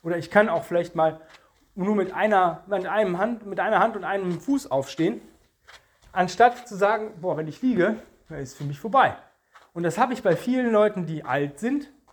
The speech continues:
und bei vielen Leuten, die stark übergewichtig sind. Die kommen nicht mehr hoch. Und deshalb ist der Get-Up oder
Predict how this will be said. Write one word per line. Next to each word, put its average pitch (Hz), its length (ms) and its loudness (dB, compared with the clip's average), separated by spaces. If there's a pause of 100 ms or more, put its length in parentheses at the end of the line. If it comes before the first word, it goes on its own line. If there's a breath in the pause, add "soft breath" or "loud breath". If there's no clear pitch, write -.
(360 soft breath)
und 202 160 0
bei 190 180 6
vielen 151 360 0
Leuten, 165 320 0
die 220 220 -10
stark 175 280 2
übergewichtig 147 580 0
sind. 131 220 -12 (400 soft breath)
Die 156 140 -10
kommen 254 480 4
nicht 185 300 -10
mehr 208 120 2
hoch. 214 240 -2
Und - 320 -20
deshalb 233 240 2
ist - 140 -6
der 160 80 6
Get-Up 196 400 4
oder 147 220 -2